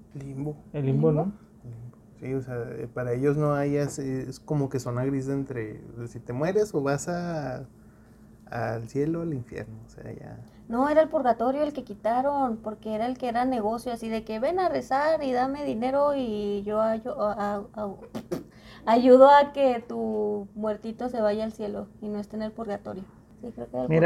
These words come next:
Speaker 3: purgatorio
Speaker 2: de
Speaker 3: el
Speaker 2: que
Speaker 3: que
Speaker 2: se lucra
Speaker 3: quitaron.
Speaker 2: con todo eso, se lucra, o sea, pues, no.
Speaker 3: Pues
Speaker 2: ¿Para qué
Speaker 3: sí.
Speaker 2: le hacemos al
Speaker 1: Tampoco
Speaker 2: Mickey
Speaker 1: es
Speaker 2: Mouse
Speaker 1: como,
Speaker 2: ahí?
Speaker 1: como que tenga mucho sentido lo que me estoy diciendo, pero <laughs>
Speaker 2: Mira, vámonos al, al,
Speaker 1: tampoco
Speaker 2: al
Speaker 1: me vas a
Speaker 2: tercer.
Speaker 1: acompañar.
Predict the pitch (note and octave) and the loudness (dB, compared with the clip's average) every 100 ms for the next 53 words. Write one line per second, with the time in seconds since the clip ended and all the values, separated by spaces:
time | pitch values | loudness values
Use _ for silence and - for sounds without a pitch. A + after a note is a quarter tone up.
0 | D#3+ D3+ D#3 D3+ C#3+ D#3+ E3+ G#3 G#3 E3 | 8 8 6 4 4 4 6 4 4 0
1 | C#3+ F3 E3+ E3+ E3 - - - - C3+ | 2 2 0 -6 -12 -12 -12 -14 -12 -14
2 | D3 - - D3 C3 C#3+ - - - - | -14 -20 -16 -10 -8 -10 -12 -18 -20 -8
3 | A3+ D3 D3+ D3+ D#3 E3 D#3+ C#3+ C#3 C3+ | -4 2 4 4 4 4 4 6 6 4
4 | D3+ C#3+ C#3+ C#3 C#3+ C#3 C#3+ - - C#3+ | 2 4 4 4 4 4 0 -8 -10 -6
5 | B2+ A#2+ A#2 B2 C3+ C#3+ D3 B2+ A2+ C#3 | -4 -6 -8 -6 -6 -6 -6 -6 -6 -6
6 | C#3+ C#3+ B2 A#2 C#3+ D3 G#4 F4 C3+ D#3 | -6 -8 -10 -10 -8 2 2 4 4 4
7 | D#3 - - F#4+ - - D#3+ D3 C#3+ D#3+ | 4 2 4 4 2 -4 2 8 10 10
8 | F3+ E3+ E3 D3 D3 C#3+ D3 C#3+ D#3+ C#3+ | 8 8 10 10 8 8 8 8 10 8
9 | D#3 D3+ D#3 - B2+ C3+ C3+ B2+ | 8 8 6 4 2 4 2 2